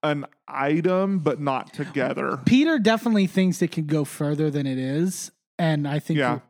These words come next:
Speaker 1: which is different for Peter. Peter's not typically a relationship kind of guy.
Speaker 2: No.
Speaker 1: Typically, he's the bed-to-bed hopper.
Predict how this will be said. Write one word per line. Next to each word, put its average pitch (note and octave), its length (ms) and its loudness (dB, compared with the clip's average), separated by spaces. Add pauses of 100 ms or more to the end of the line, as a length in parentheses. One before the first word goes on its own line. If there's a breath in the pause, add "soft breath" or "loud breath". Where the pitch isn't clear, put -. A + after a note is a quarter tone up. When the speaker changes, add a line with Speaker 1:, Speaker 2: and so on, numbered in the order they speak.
Speaker 1:
which G#3 260 0
is G#3+ 160 0
different A#3 640 -2
for D#3 140 -2
Peter. C3+ 420 -2
Peter's A#3+ 420 -2
not A#3+ 280 -2
typically B3 480 -4
a G#3+ 80 0
relationship F#3+ 720 -4
kind E3 200 -4
of C#3+ 100 -8
guy. G3+ 320 0
Speaker 2:
No. F3 80 2
Speaker 1:
Typically, D#3+ 360 0
he's A3 380 -4
the E3 100 -4
bed-to-bed C3 680 -2
hopper. C3 480 -6